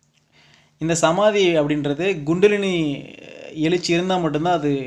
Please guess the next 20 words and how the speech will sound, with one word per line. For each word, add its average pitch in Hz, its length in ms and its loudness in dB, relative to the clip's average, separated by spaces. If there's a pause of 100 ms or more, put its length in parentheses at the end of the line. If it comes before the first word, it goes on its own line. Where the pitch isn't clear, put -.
(120)
நமக்கு 143 360 -4 (380)
சாத்தியப்படும். 135 580 -2 (760)
ஒரு 147 200 4
யோகின்றவன் 185 920 2 (280)
இந்த 143 200 -2
உயர்ந்த 190 380 2
நிலையை 165 480 0
அடையும் 151 460 -2
போது 131 280 -6 (1300)
அவனுடைய 165 380 4
எல்லா 190 440 6
செயலும் 180 380 0
எரிக்கப்படுது. 151 580 -2 (540)
அவன் 151 200 -2
சம்சாரத்திலிருந்து 170 760 -2
விடுபடுறான். 147 580 -2 (120)
அதுதான் 175 440 0 (480)
அசம்பிரஞாத 165 960 -2 (1000)
சமாதி 143 640 0
அப்படின்றது. 127 500 -8